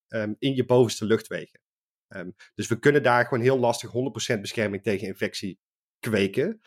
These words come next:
Ehm, bij luchtwegvirussen weten we ook van influenza, andere coronavirussen. Ehm, nou, dat is je eerste afweer, maar die primaire afweer werkt dus niet honderd procent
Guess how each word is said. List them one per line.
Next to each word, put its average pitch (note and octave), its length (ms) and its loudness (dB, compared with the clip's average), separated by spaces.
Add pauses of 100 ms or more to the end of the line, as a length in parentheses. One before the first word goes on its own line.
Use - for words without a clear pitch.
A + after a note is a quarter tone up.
(220)
Ehm, G#2+ 260 -6
bij A2 160 4
luchtwegvirussen A2+ 640 0
weten G#2 220 0
we F#2+ 60 -4
ook A2+ 120 -4
van G#2+ 140 -4
influenza, G2+ 600 0
andere G2+ 320 -4
coronavirussen. F2 920 -8 (420)
Ehm, F#2+ 220 -10 (180)
nou, G2+ 220 -2
dat B2+ 180 4
is - 80 -4
je B2+ 100 0
eerste C#3+ 580 4 (160)
afweer, C#3 640 0
maar A2+ 240 0
die A#2+ 340 -2 (220)
primaire C#3+ 380 4
afweer C3 480 4
werkt B2+ 240 2
dus - 120 -8
niet A#2+ 280 -2
honderd A#2+ 280 0
procent G2+ 460 -2